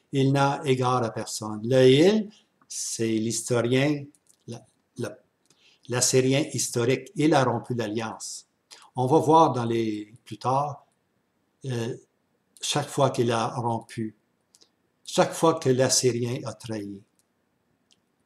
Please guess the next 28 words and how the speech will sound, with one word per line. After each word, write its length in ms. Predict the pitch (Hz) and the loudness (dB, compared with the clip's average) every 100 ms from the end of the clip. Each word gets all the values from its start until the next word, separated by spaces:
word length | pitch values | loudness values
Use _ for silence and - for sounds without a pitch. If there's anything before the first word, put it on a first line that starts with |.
| _ _ _ _ _ - | _ _ _ _ _ -12
On 160 | 117 117 | -6 -4
va 140 | 123 | -2
voir 400 | 113 131 139 - | 0 4 4 2
qu'il 420 | - 123 123 127 | 0 0 0 0
n'a 140 | 131 110 | -2 -2
pas 220 | - 131 | -2 0
égard 320 | 120 120 117 | 0 0 -2
à 80 | 110 | -2
personne, 500 | 113 104 - 131 127 | -6 -10 -6 -4 -4
tout 140 | 123 | -6
comme 260 | - 135 135 | -4 -2 0
aujourd'hui, 680 | 123 110 113 101 110 110 117 _ _ _ _ _ _ _ _ _ _ _ _ _ _ | -2 -4 -6 -6 -4 -4 -8 _ _ _ _ _ _ _ _ _ _ _ _ _ _
euh, 720 | 110 107 104 104 104 104 107 107 _ _ _ _ _ _ _ _ _ _ _ _ _ _ _ - | -12 -10 -12 -14 -14 -16 -18 -20 _ _ _ _ _ _ _ _ _ _ _ _ _ _ _ -8
la 120 | 123 | -6
Russie 340 | 120 113 - 139 | -4 -2 -2 -2
n'a 140 | 117 | -2
pas 160 | 127 113 | -2 -2
égard 240 | 117 117 | -2 -4
à 80 | 110 | -6
personne. 560 | 110 - 117 113 107 131 | -10 -10 -8 -8 -8 -4
Elle 140 | 127 | -2
a 80 | 123 | 0
saisi 340 | 139 131 123 | 0 0 2
il 40 | 147 | 0
y 40 | |
a 60 | - | 0
quelques 460 | 123 117 127 110 | -6 -2 -4 -2
années, 420 | 117 117 127 135 | -4 -2 -2 -4